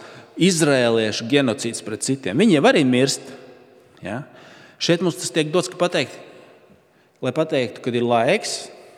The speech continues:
priekš mums, kad Dievs sodīs. Mozum kungs teica,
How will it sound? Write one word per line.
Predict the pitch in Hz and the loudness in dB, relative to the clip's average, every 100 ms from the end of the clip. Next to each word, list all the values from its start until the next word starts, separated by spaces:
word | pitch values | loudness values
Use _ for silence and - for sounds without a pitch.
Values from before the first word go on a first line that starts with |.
| - - - | -20 -20 -6
priekš | 127 - | -4 2
mums, | 156 202 202 - - - - - | 2 2 0 -8 -14 -20 -12 -8
kad | 131 | -2
Dievs | 147 123 - | 0 0 -2
sodīs. | 147 113 101 - - - - | -2 -4 -8 -12 -16 -20 -8
Mozum | 127 139 180 170 139 | 0 4 4 2 0
kungs | 147 131 | 0 -2
teica, | - 147 135 - | -2 -2 0 -4